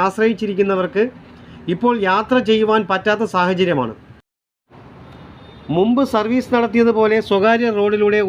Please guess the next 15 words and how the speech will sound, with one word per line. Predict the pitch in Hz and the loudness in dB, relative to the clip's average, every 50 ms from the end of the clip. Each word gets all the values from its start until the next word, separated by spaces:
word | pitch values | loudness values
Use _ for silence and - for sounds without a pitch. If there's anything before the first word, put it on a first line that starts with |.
| 180 | 0
ഉമേനല്ലൂർ | 185 196 214 233 233 233 233 233 220 202 185 | 2 2 2 2 2 2 2 0 0 0 0
ജംഗ്ഷനിൽ | 196 196 196 - 202 196 202 214 214 - - - - - - - - - | 0 0 0 0 0 2 2 0 -2 -6 -12 -20 -20 -20 -20 -20 -10 -4
സ്വകാര്യ | - 185 190 202 226 233 240 247 233 196 202 | -2 0 2 2 2 2 2 2 2 2 0
ബസ് | 196 196 - 226 | -2 0 0 0
നിർത്തി | 233 220 196 - 233 220 196 185 | 0 0 0 0 0 2 2 2
യാത്രക്കാരെ | 185 202 196 240 226 220 208 220 220 220 208 208 | 2 0 0 0 -2 0 0 0 0 0 0 0
കയറ്റി | 196 196 196 196 208 202 - | -2 -2 -2 -2 -2 0 0
കൊല്ലം | 185 190 208 226 220 202 196 | 0 0 0 -2 0 0 0
ഭാഗത്തേക്ക് | 202 196 208 196 202 208 196 196 208 202 185 | 0 0 -2 -2 -2 0 0 0 -2 0 0
കൊണ്ടുപോകണമെന്നാണ് | 175 180 185 202 196 208 208 208 208 208 202 196 190 185 185 180 185 196 - - 135 147 175 | -2 0 0 0 0 2 2 2 2 0 0 0 0 0 0 0 -2 -4 -4 -4 -2 0 0
എ | 202 202 | 0 2
വി | 214 220 226 | 2 0 0
എം | 208 175 | 0 0
ഫൗണ്ടേഷൻ | 185 185 185 196 190 - 196 190 - - - - - - - - - - - 151 | -2 -2 -2 -2 -2 -2 -4 -4 -6 -6 -10 -12 -18 -20 -20 -20 -20 -10 -4 -2
ഭാരവാഹികളും | 160 175 185 202 196 196 190 190 180 196 208 214 | 0 0 0 0 -2 -2 -2 -2 -2 -2 -2 -2